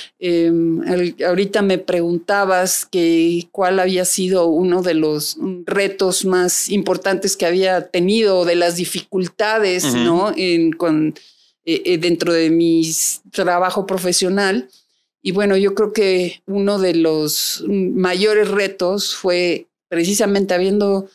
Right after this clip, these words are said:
Speaker 1: recién había tomado la dirección de Steel Foundation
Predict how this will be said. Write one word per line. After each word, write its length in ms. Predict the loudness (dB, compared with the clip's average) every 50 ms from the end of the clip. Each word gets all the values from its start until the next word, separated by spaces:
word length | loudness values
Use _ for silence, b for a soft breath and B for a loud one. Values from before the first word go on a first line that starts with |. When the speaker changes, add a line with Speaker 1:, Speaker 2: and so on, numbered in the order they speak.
| B B B B _ _ -12
Speaker 1:
recién 760 | -10 -6 -2 -2 0 0 0 0 0 0 0 0 0 2 2
había 240 | 2 0 0 0 0
tomado 440 | -2 -2 0 0 0 0 0 0 2
la 380 | 2 2 2 2 0 0 0
dirección 800 | 0 0 0 0 0 0 0 -2 0 2 2 2 2 2 0 0
de 140 | 0 0 0
Steel 280 | -2 -2 -2 -2 -2 -2
Foundation 800 | -2 -2 -2 0 2 2 0 0 0 0 0 0 0 -2 -2